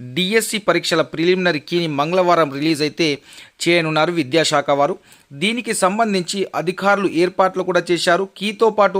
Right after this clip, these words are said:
అభ్యర్థుల రెస్పాన్స్ షీట్లను కూడా వెబ్సైట్లో పెట్టనున్నారు. రైట్, ఇక్కడ ఏమైనా సాంకేతిక సమస్యలు ఏర్పడితే బుధవారం రిలీజ్ చేస్తామని అధికారులు తెలిపారు. ప్రిలిమినరీ కీపై ఏమైనా సందేహాలుంటే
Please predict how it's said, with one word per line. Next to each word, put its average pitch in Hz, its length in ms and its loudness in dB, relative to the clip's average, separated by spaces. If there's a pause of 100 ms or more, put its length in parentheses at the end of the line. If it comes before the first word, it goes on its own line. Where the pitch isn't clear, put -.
(140)
అభ్యర్థుల 185 440 0
రెస్పాన్స్ 190 520 -2
షీట్లను 175 300 -4
కూడా 175 200 4
వెబ్సైట్లో 170 680 0 (540)
పెట్టనున్నారు. 139 720 0 (640)
రైట్, 208 120 0
ఇక్కడ 220 380 4
ఏమైనా 233 380 4 (120)
సాంకేతిక 220 540 0
సమస్యలు 185 520 0 (140)
ఏర్పడితే 165 440 0 (500)
బుధవారం 190 600 4
రిలీజ్ 190 320 0
చేస్తామని 170 480 0 (140)
అధికారులు 180 480 0
తెలిపారు. 170 340 2 (180)
ప్రిలిమినరీ 202 440 2
కీపై 196 380 0 (200)
ఏమైనా 170 220 0
సందేహాలుంటే 185 840 2